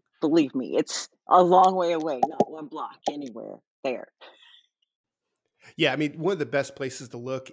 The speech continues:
Speaker 2: is, Oyster has a phenomenal section that they have the actual photo versus the photo that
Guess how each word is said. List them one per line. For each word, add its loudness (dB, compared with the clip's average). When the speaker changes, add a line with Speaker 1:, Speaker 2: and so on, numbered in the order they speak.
Speaker 2:
is, -10
Oyster -4
has -8
a -8
phenomenal -8
section -8
that -12
they -10
have -10
the -10
actual -10
photo -8
versus -10
the -10
photo -8
that -8